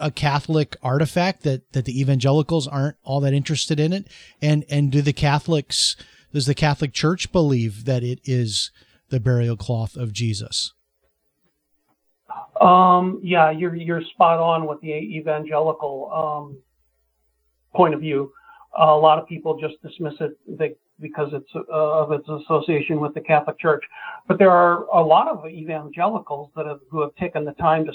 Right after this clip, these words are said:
Speaker 2: study it themselves that find the evidence so compelling that it, that it supersedes their, their, uh, distaste for,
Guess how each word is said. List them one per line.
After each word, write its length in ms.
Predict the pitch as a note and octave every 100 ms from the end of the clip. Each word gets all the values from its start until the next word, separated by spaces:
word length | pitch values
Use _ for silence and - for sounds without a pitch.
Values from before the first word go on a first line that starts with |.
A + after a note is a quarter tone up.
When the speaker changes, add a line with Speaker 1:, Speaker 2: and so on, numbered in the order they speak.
| -
Speaker 2:
study 280 | D3+ D#3
it 120 | D3+ D3+
themselves 540 | C#3 - G3 D#3 D#3 _ _ _ _ _ -
that 100 | D#3 -
find 280 | F3 E3
the 100 | D#3+
evidence 460 | D#3 E3+ D#3+ D3+ D3
so 140 | F3 D#3
compelling 680 | D3+ C3+ F3 G3 D#3 D#3 D3+
that 100 | D3+
it, 160 | C#3+ _ _
that 140 | D#3
it 120 | D3+ D3 -
supersedes 640 | E3 E3 E3 F3+ E3 D3 -
their, 440 | D#3+ D#3 D3+ C#3+ C3+ _ _ _ _ _ _
their, 480 | C#3+ D3+ D#3 D3 C#3+
uh, 300 | C#3+ C#3 C#3 C#3 -
distaste 540 | E3 - E3 D#3+ D3 -
for, 380 | D#3 C#3+ C#3+